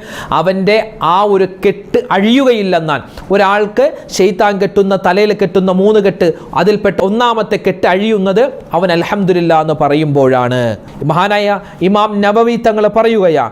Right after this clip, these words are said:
മഹാനവറുകൾ പറയുന്നു, ഈ കെട്ട് അഴിയാതെ വന്ന്, അതായത് സ്ഥിരമായി അവനെ ഉറക്കത്തിൽ നിന്ന് എഴുന്നേൽക്കുമ്പോൾ അള്ളാഹിനെ സ്മരിക്കാതെ, "അൽഹംദുലില്ലാ" പറയാതെ, പറയാതെ, പറയാതെ പോയാൽ ആ ഒന്നാമത്തെ കെട്ട് അഴിയൂല. അങ്ങനെ അഴിയാതെ വന്നാൽ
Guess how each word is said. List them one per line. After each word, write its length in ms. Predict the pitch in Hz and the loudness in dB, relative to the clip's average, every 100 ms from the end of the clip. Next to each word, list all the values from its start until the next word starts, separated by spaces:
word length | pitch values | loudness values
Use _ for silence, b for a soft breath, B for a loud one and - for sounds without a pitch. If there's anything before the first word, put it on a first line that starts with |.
| - | -4
മഹാനവറുകൾ 400 | 170 185 208 190 | -2 0 0 0
പറയുന്നു, 520 | 185 196 214 214 247 247 B | 0 0 2 2 0 -4 B
ഈ 220 | 202 247 233 | -2 0 0
കെട്ട് 260 | 214 - 254 | -2 0 0
അഴിയാതെ 440 | - 220 240 254 | 2 2 0 0
വന്ന്, 180 | 220 180 | 0 0
അതായത് 240 | 190 233 254 | 0 0 0
സ്ഥിരമായി 840 | - 226 233 285 254 220 208 208 B - | -2 0 2 2 0 2 0 -2 B -2
അവനെ 180 | 196 214 | 0 2
ഉറക്കത്തിൽ 480 | 202 202 220 220 | 2 2 0 0
നിന്ന് 120 | 214 196 | 0 2
എഴുന്നേൽക്കുമ്പോൾ 680 | 190 202 196 185 190 190 180 | 2 0 0 0 2 2 0
അള്ളാഹിനെ 320 | 190 202 196 | 0 0 -2
സ്മരിക്കാതെ, 880 | 196 190 190 202 196 185 180 180 180 B | -2 -2 0 0 0 2 2 0 0 B
"അൽഹംദുലില്ലാ" 640 | 160 180 202 202 202 190 185 185 | -4 -2 0 2 2 2 2 2
പറയാതെ, 440 | 180 202 185 180 | 2 2 2 0
പറയാതെ, 480 | 185 180 202 185 180 | 0 0 2 0 0
പറയാതെ 460 | 180 190 190 185 | 0 2 2 2
പോയാൽ 420 | 170 180 190 226 269 B B | 2 2 4 2 0 B B
ആ 80 | 175 | 0
ഒന്നാമത്തെ 800 | 180 180 196 208 214 208 202 - | 2 2 0 0 0 -2 -2 -2
കെട്ട് 200 | 180 180 | -2 0
അഴിയൂല. 500 | 185 185 226 240 190 160 B B - | 0 2 2 0 0 -2 B B -4
അങ്ങനെ 240 | 180 208 | -2 0
അഴിയാതെ 520 | 180 202 220 220 202 | 2 2 2 2 2
വന്നാൽ 560 | 180 175 175 196 226 | 0 -2 0 0 0